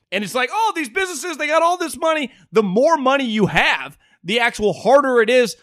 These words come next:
to stay afloat when crazy things like Corona or recession happens, 'cause you need more money to keep going. It's why all these leagues came back. Now, listen, all these leagues, they're not charities. They're businesses.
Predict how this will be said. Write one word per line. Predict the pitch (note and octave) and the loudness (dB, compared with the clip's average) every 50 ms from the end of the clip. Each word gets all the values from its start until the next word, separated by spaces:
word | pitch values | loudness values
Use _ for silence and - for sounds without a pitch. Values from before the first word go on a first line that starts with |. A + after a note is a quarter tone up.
| _ _ | _ _
to | - G3 | -6 -6
stay | F3+ - B3 A#3+ A3 | -2 0 2 2 2
afloat | F#3+ - - A#3 C4 C4+ A#3 A3 G3 - _ _ _ _ _ | 0 -2 -2 0 2 4 4 2 0 -2 _ _ _ _ _
when | - G3 A3 A3 G#3 G3+ F#3+ _ _ _ | -2 0 0 0 0 -4 -8 _ _ _
crazy | - G#3+ A#3 A#3+ G3 A#3 | 0 0 0 0 0 -4
things | F#3+ B3 B3+ B3 A3 | -2 -2 -2 -2 -2
like | G#3+ C4 B3 B3 | -4 -6 -6 -4
Corona | G3+ G#3+ B3 B3+ C4 C4 C4 B3 | -2 0 2 2 2 4 4 4
or | A#3 | 4
recession | A3+ G#3+ - C4 C#4 - A3+ A3 | 4 4 4 2 0 2 0 0
happens, | A#3+ D4 E4 D#4 - C3+ G#2 - - _ _ _ _ _ | 0 0 0 -2 -2 -8 -18 -20 -20 _ _ _ _ _
'cause | - G3 E3+ F3+ | -4 -4 -4 -2
you | C4+ D#4+ D4 | -4 -4 -2
need | C#4+ C#4+ C4 | -2 -2 -2
more | A3+ B3 C4 C4+ A#3+ | -2 0 2 2 2
money | F#3 F3+ A3 D#4 F4 D4+ A3+ G#3 - _ _ | 2 2 2 2 2 2 -2 -6 -10 _ _
to | A3 | -8
keep | F#3 A#3+ C4 A#3 | -4 -4 -6 -2
going. | G#3+ C#4+ D#4+ D#4+ C4 - - _ _ _ _ _ _ | -2 0 0 0 -2 -4 -10 _ _ _ _ _ _
It's | - E3+ F3 | -14 -10 -2
why | G3 G#3 F#3+ - - | 0 0 0 0 0
all | F3+ G3 B3 C#4 | 0 2 2 2
these | C4+ D4 C#4 G#3+ | 0 -2 -6 -6
leagues | A3+ B3+ B3+ A3+ - | -6 -6 -6 -6 -6
came | - A#3+ A3+ G#3+ | -4 -4 -4 -4
back. | G3 F#3 C#3 - - _ _ _ _ _ | -4 -6 -8 -10 -14 _ _ _ _ _
Now, | - A3 A3+ | -4 -2 2
listen, | A#3 A#3+ A3+ - A#3 - _ | 2 2 0 0 -8 -10 _
all | E3 G#3+ A#3+ | -2 -2 -2
these | A3 B3 G#3 F#3 | -2 -4 -6 -6
leagues, | G3 - G#3+ - | -6 -6 -6 -4
they're | - G3 A#3 | -4 -2 -2
not | B3+ G3 - | -2 -4 -2
charities. | - A3 A#3 A#3 A#3 B3+ B3+ A3 - - _ _ _ _ _ | -2 0 0 0 -2 -4 -8 -10 -12 -18 _ _ _ _ _
They're | E3+ F3+ | -6 0
businesses. | E3 G3+ A3+ A3 A3 G#3 C4 B3+ A#3+ - | 2 2 2 2 0 -2 -4 -4 -4 -6